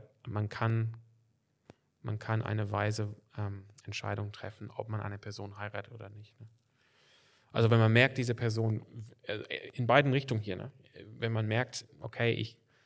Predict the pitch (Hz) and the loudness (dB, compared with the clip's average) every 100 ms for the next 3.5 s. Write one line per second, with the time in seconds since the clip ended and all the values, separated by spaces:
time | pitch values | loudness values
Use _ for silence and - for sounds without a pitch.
0 | - 110 110 - 98 127 - 110 - 113 | -2 -2 -2 0 4 4 4 -2 -4 -2
1 | 113 113 110 110 107 107 110 113 - 123 | 2 2 2 0 0 2 0 -2 0 0
2 | 113 107 110 110 110 110 110 - 120 110 | 0 -2 0 -2 -2 2 0 0 -4 -4
3 | 104 104 113 107 | -4 -8 -14 -16